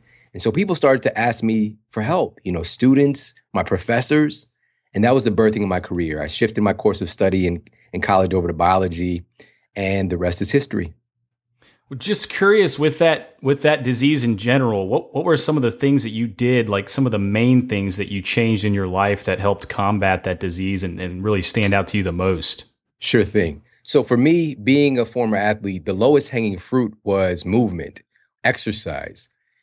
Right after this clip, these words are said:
Speaker 1: And this was something, it was a complete opposite of what the physicians were telling. And I had gotten multiple opinions. I saw three other doctors, or three or four, and they were saying the same thing, you know, "Be careful, don't do this, lots of bed rest."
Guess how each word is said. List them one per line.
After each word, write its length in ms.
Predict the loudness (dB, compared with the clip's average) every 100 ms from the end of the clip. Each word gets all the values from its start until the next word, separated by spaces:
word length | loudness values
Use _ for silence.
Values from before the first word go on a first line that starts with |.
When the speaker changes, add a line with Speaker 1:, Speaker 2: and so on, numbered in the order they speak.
| _
Speaker 1:
And 460 | -4 0 2 2 2
this 160 | 0
was 140 | 0 0
something, 400 | 0 2 0 0
it 100 | 0
was 180 | 2 2
a 120 | 0 -4 _ _ _ _ _ _ _
complete 480 | -4 -4 -2 -2 -2 0
opposite 500 | 0 0 -2 0 0
of 100 | 2
what 200 | 0 -2
the 60 |
physicians 380 | -8 -6 -6 -6
were 80 | -6
telling. 240 | -2 0 2
And 80 |
I 80 | 4
had 140 | 4 4
gotten 260 | 0 2
multiple 380 | -2 -2 -4 -8
opinions. 400 | -8 -8 -8 -8
I 80 | -8
saw 240 | -2 -2
three 240 | -2 0 0
other 140 | 0
doctors, 600 | -2 -4 -6 -14 -20 -20 _ _ _ _ _ _
or 60 | -4
three 180 | 2 4
or 60 |
four, 380 | 2 -6 -12 -14 _ _ _ _ _ -4
and 640 | 0 4 4 4 2 -4 -14
they 160 | -2 2
were 120 | 2
saying 200 | 0 -2
the 60 | -2
same 260 | -2 -4
thing, 300 | -6 -8 -10 -8
you 80 | -8
know, 100 | -8
"Be 260 | 0 0
careful, 720 | 2 0 0 -2 -4 -8 -8 _ -6
don't 280 | -4 -4 -2
do 200 | 0 2
this, 400 | 2 0 -2 -6
lots 280 | -6 -4 -6
of 140 | -2
bed 220 | 0 0
rest." 480 | 0 -2 -2 -8 -16